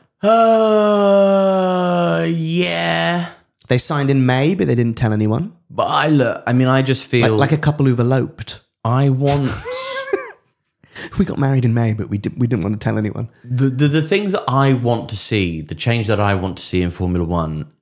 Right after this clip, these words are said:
Speaker 1: is not a cha-, I don't need more Lewis Hamilton.
Speaker 2: Mm.
Speaker 1: What I need is more,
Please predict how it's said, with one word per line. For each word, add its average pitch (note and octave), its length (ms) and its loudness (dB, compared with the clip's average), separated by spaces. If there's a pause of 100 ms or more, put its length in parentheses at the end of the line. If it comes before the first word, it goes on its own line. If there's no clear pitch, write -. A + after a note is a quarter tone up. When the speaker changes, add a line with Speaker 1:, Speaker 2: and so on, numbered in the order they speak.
(140)
Speaker 1:
is F#2 200 -4
not G2 360 -2
a - 60 -8
cha-, - 300 -6
I G2+ 100 -2
don't A2 340 -2
need G2 440 -2
more E2+ 640 -2 (760)
Lewis F2 260 -2
Hamilton. E2+ 500 -4 (120)
Speaker 2:
Mm. B2 380 0
Speaker 1:
What G2 160 -4
I G2 40 0
need G2+ 600 -2
is E2+ 220 -6
more, F2 720 -2